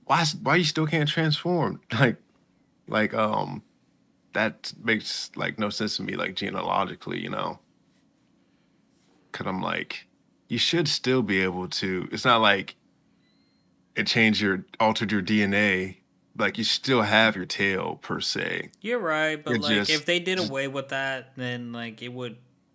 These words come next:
Speaker 2: change the whole concept of the Great
Speaker 1: Yeah.
Speaker 2: Ape form from, like, the very first series. Uh, how, like, just to, like, get people to revert back, they cut the tails off.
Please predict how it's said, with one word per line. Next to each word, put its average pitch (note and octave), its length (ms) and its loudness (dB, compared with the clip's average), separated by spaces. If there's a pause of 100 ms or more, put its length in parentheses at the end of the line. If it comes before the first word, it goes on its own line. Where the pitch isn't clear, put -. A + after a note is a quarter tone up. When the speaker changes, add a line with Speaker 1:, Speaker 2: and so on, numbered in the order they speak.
(540)
Speaker 2:
change C3+ 560 -8
the A#2+ 160 -4
whole B2 440 -6 (260)
concept C3 600 -8
of G#2+ 100 -10
the F#2+ 80 -8
Great F#2+ 260 2
Speaker 1:
Yeah. F#2 120 2
Speaker 2:
Ape F#2 80 -4
form G#2+ 340 -10
from, G#2+ 240 -12
like, G2+ 220 -12 (120)
the A#2 140 -10
very A2+ 340 -6
first G#2+ 400 -12
series. G#2 500 -12 (440)
Uh, G#2+ 120 -8
how, A2+ 200 -6
like, G#2 480 -8
just A#2 320 -8
to, A#2+ 120 -6
like, A2+ 220 -8
get A#2+ 180 -10
people A#2 200 -10
to G#2+ 80 -10
revert G#2 340 -14
back, G#2 300 -6
they G2 100 -16
cut A2 280 -14
the - 60 -20
tails G#2+ 340 -12
off. G2 340 -18